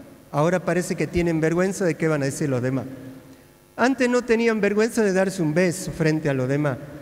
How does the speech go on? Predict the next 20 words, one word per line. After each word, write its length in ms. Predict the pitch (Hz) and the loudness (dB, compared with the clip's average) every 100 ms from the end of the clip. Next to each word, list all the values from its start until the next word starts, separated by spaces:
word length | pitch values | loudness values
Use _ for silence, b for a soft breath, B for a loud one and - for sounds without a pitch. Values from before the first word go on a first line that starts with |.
| - - | -16 -4
Ahora 560 | 151 165 214 240 247 240 | 0 2 2 0 -2 -6
se 180 | - | -4
están 300 | 156 - 190 | -4 0 -2
cuidando 540 | 196 190 185 202 214 214 | 0 0 2 0 0 -2
para 300 | 208 151 143 | -2 -2 -2
que 120 | 147 | -2
nadie 300 | 143 151 156 | 0 0 0
los 160 | 170 165 | 0 0
vea, 220 | 185 117 - - - | -2 -2 -10 -16 -4
etcétera. 480 | 170 156 175 151 - - - - - - - | -2 0 0 -2 -4 -10 -12 -18 -20 -20 -14
¿Sí? 340 | - 156 185 - - - - - - - - - - | -2 0 0 -4 -14 -16 -18 -20 -20 -20 -20 -20 -10
Qué 140 | - 202 | 0 2
hermoso 680 | 196 202 208 202 208 202 202 - - - - - - - _ _ - | 2 2 0 0 0 0 -2 -14 -18 -20 -20 -20 -20 -20 _ _ -2
aquellos 720 | 156 160 180 165 120 117 - - | -2 2 0 0 -2 -6 -8 -2
que 100 | 156 | -2
a 120 | 151 | 0
pesar 360 | 165 156 202 190 | -2 0 -2 0
de 100 | 165 | -2
los 260 | 135 - | -2 -2
años 340 | 165 180 208 | -2 0 -2